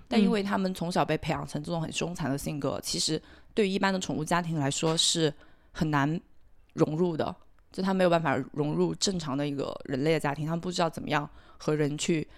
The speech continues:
Speaker 1: 相处，所以一般的下场就是被安乐死。那么澳洲的一个动物组织，它发现了一个问题，就开始寻找解决方案。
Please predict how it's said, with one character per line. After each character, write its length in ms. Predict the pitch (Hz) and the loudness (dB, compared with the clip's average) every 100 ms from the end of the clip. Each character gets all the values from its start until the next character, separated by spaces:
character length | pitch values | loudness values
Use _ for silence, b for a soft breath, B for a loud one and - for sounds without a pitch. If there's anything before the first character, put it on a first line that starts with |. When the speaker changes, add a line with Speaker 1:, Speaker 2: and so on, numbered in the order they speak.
| B | B
Speaker 1:
相 260 | B 180 190 | B 2 4
处， 280 | 196 - - - - - | 2 0 -2 -4 -8 0
所 120 | 180 | 4
以 320 | 180 143 - - | 6 4 0 -8
一 160 | - 202 | -2 2
般 200 | 190 180 | 4 2
的 80 | 175 | 2
下 220 | - 185 | -2 -4
场 160 | - - | -6 -8
就 80 | |
是 80 | 165 | -8
被 100 | 165 | -4
安 220 | 143 156 | -2 -2
乐 160 | 165 160 | -4 -4
死。 320 | - - - - b b b b b b | -6 -10 -12 -14 b b b b b b
那 100 | 208 | 0
么 200 | 190 165 - | 2 2 2
澳 120 | 208 | 2
洲 140 | 190 185 | 4 2
的 100 | 170 | 2
一 20 | |
个 160 | 175 180 - - | 2 0 -4 2
动 180 | - 208 | 6 6
物 120 | 190 | 4
组 180 | 160 - | 0 -2
织， 180 | - 165 | 0 0
它 140 | 170 | 0
发 180 | 170 185 | 2 2
现 140 | 190 185 | 4 2
了 80 | |
一 20 | 160 | 2
个 140 | 160 | 2
问 180 | 175 160 | 2 0
题， 300 | - 131 - - - b - | -2 -6 -6 -14 -20 b -2
就 180 | 180 165 | 2 4
开 200 | - 180 | 2 2
始 160 | - | 2
寻 160 | - 151 | 0 0
找 120 | 156 | 0
解 140 | 151 | 0
决 120 | 143 147 | 0 0
方 180 | 151 | 0
案。 120 | 151 | 0